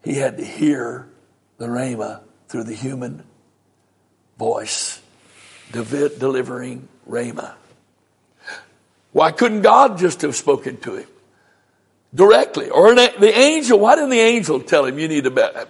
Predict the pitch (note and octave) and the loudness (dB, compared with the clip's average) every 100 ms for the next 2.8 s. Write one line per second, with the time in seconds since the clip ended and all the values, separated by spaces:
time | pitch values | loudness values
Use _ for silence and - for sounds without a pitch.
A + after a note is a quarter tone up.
0 | - B2 C3 - A#2 D3+ C#3 D3 G#2 F2 | -8 -4 -4 -6 -8 -6 -4 -4 -4 -6
1 | D2 - - - - C#3+ - - A#2+ - | -10 -12 -10 -8 -8 -10 -10 -14 -16 -16
2 | - - _ _ - D3+ C#3 - | -18 -20 _ _ -8 -2 -2 -2